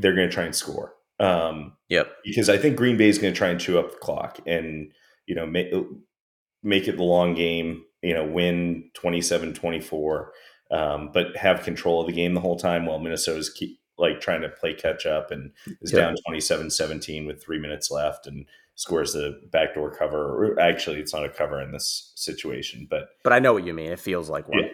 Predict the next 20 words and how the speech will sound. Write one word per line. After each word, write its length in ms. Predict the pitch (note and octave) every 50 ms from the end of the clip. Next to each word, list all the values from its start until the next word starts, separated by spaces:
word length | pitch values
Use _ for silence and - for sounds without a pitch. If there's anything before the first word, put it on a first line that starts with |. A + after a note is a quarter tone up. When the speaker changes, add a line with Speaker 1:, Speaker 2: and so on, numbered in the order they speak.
| - _ _ _ _ _ _ -
Speaker 2:
Yeah. 160 | G#2+ - - - _ _ _ _ _ _ _ _ _ _ _ _ _ _ _
Yeah. 180 | - - - - - _ _ _ _ _ _ -
No, 120 | A#2 G#2+ G#2
that 80 | A#2
makes 160 | B2 A2+ -
sense. 320 | - F#2+ F2 F2 - - - _
And 120 | - C#3+
that's, 200 | C#3 D3 C#3+ -
like, 180 | D#3 C#3 C3+ -
I 80 | C3 -
think, 200 | D3+ C#3+ A2 A#2
like, 200 | A#2 G#2 - -
so 160 | - A#2+ G#2+
these 240 | G2 G#2+ A2 G#2+ A#2
are 60 | G#2
m-, 280 | G2 G2 F#2 - - _ _ _ _ -
super 360 | - - - C3 A2+ A2+ F#2+
micro 520 | F#2+ F#2+ F#2+ G#2 - - F#2 E2+ F2 F2
concepts, 600 | D#2+ - - A2+ C3 C#3+ - - F2 E2+ - - -
but 340 | - F#2+ F#2+ - - _ _